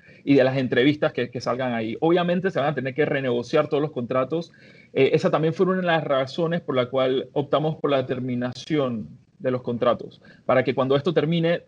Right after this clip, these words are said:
tengamos que renegociar los mismos, ¿no? Eh, obviamente buscando, eh, un monto inferior a lo que, a lo que estamos pagando hoy día, ¿no?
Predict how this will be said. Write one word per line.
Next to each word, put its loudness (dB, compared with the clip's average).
tengamos 0
que 0
renegociar 2
los -2
mismos, -6
¿no? -18
Eh, -4
obviamente 4
buscando, 0
eh, -12
un -6
monto 0
inferior 2
a 6
lo 0
que, -6
a -6
lo -4
que -10
estamos -6
pagando -2
hoy -2
día, -2
¿no? -18